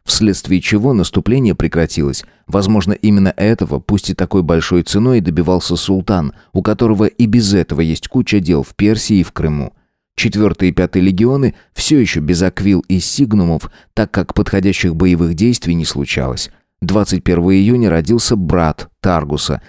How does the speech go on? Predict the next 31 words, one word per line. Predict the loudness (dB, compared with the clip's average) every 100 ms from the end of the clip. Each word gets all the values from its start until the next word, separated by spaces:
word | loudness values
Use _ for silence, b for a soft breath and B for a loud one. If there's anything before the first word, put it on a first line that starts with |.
| b
которого | -4 0 0 2
нарекли | 2 2 0 0
Карлом | 0 -2 2 2 2
Фридрихом, | 0 0 0 -2 -8 -8 -10 b
ибо | 0 2
с | 0
фантазией | 0 0 2 0 2 2
у | 0
Курфюрста | 0 -2 0 0 0 -2
были | 0 2 2
определённые | 2 0 0 0 2 0
проблемы. | 0 0 0 -2 -4 -6 -14 b b
Ну | 2 4
или | 4
он | 4 2
хотел, | 0 0 0 0
чтобы | -2 -2 -2
у |
сына | 0 0 0
был | 2 2 0 0
номерной | -2 2 2 2 2 2
знак | 2 0 -2 -6 b b
в |
случае | -4 0 0 0 -2 -2
его | -2 -2 0 0
становления | 0 0 0 2 0 0 -4
Курфюрстом | -2 -4 0 0 0 -2 -4 B B
из-за | 0 2 2
внезапной | 2 2 2 0 2 0
гибели | 2 -2 -2 -2
Таргуса. | -2 -2 -4 -8 -10 -12